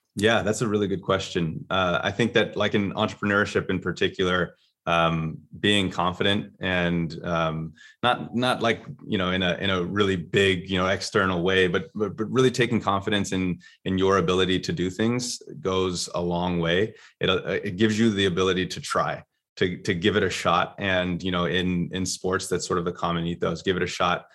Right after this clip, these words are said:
um, give it a try over and over and over again until you get it right. Um, and that's not,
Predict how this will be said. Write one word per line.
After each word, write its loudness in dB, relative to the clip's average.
um, -2
give 0
it 0
a -2
try 2
over 4
and 2
over 0
and 2
over 0
again 2
until 0
you 0
get -2
it -4
right. -2
Um, 0
and 0
that's 2
not, 2